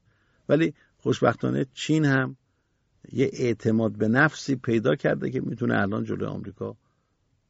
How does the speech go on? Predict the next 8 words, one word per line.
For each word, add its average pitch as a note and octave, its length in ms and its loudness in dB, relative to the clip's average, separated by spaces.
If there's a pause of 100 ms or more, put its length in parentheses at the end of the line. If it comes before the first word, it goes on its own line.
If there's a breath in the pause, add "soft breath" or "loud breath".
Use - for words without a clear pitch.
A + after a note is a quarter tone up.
(120)
سر F#2 240 -8
بلند - 380 -14
بکنه. - 260 -20 (2250)
روسیه F#3 720 2 (120)
مزمحل E3 680 2
شد D3 280 0
سر A#2+ 220 2
ات-، - 560 -4